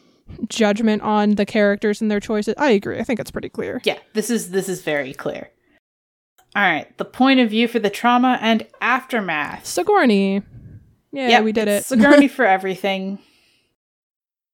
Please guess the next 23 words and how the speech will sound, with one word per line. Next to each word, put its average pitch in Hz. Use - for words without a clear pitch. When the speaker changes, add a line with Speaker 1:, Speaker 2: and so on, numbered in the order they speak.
Speaker 2:
including 196
her 190
decision 190
not 180
to 185
see 196
one 165
of 160
the 160
things. -
But 175
yep, -
Sigourney 190
for 185
everything. 160
Um, 233
she 247
does 277
get 233
in 233
other 214
people's 208
heads, 190